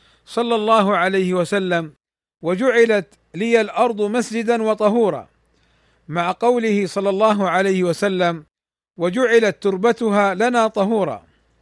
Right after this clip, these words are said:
أين العموم؟ العموم في قوله صلى الله عليه وسلم: "جعلت لي الأرض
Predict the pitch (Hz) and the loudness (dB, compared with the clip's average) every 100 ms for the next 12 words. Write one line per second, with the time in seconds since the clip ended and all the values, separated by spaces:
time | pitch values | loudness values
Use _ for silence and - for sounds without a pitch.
0 | _ _ _ _ - 285 294 262 214 214 | _ _ _ _ 2 4 4 2 0 0
1 | 196 190 180 - 180 160 196 220 247 220 | 0 -2 -6 -6 -4 -2 -2 0 2 0
2 | 196 _ _ _ _ _ _ - 180 - | -4 _ _ _ _ _ _ -8 -6 0
3 | 247 233 208 202 185 226 226 214 220 208 | 0 2 0 0 0 -2 -4 0 2 2
4 | 208 185 208 196 190 214 214 226 254 233 | 2 0 2 2 0 -2 -2 0 0 -4
5 | _ _ _ _ - 175 254 233 226 185 | _ _ _ _ -10 -2 0 2 0 -2
6 | 190 233 233 208 208 247 214 247 302 | -2 2 2 2 0 0 0 0 -2